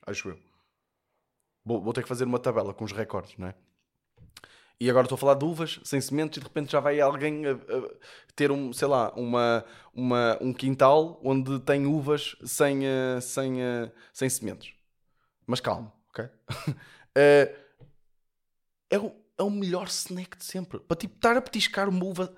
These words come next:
Porque eu havia, é o que eu estava a dizer, há duas coisas que eu não curto em uvas. Que é as sementes e a casca.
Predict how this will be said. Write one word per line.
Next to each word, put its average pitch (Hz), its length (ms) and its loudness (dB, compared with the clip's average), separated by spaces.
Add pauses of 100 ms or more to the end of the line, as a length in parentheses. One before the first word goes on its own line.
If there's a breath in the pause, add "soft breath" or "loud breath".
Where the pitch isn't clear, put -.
(460 soft breath)
Porque 190 200 -4
eu - 120 -8
havia, 170 400 6
é 156 120 6
o 156 40 4
que 156 80 -6
eu - 20 -6
estava 170 160 -2
a - 20 0
dizer, 120 240 -6
há 127 100 -2
duas 180 300 -4
coisas 165 220 -8
que - 80 -12
eu 151 40 -8
não 143 60 -6
curto 135 240 -10
em 110 80 -6
uvas. 90 320 -12 (400)
Que 110 480 -4 (240 soft breath)
é - 60 -4
as - 140 0
sementes 147 500 -2 (160)
e 139 80 0
a 135 40 0
casca. 110 420 -4